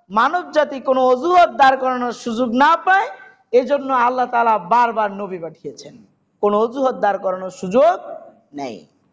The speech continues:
এবার নবী আল্লাহ তাআলা কিভাবে নির্বাচন করেন? নবী নির্বাচন এটা নিজের যোগ্যতা দিয়ে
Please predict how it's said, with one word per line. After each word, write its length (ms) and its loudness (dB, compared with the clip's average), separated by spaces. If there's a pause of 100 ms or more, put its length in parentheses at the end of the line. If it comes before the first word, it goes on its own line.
(680)
এবার 240 2
নবী 340 0
আল্লাহ 220 0
তাআলা 260 2
কিভাবে 500 -6
নির্বাচন 560 -6
করেন? 280 -12 (1500)
নবী 220 -2
নির্বাচন 640 0 (460)
এটা 160 -4
নিজের 340 -4
যোগ্যতা 480 0
দিয়ে 560 -2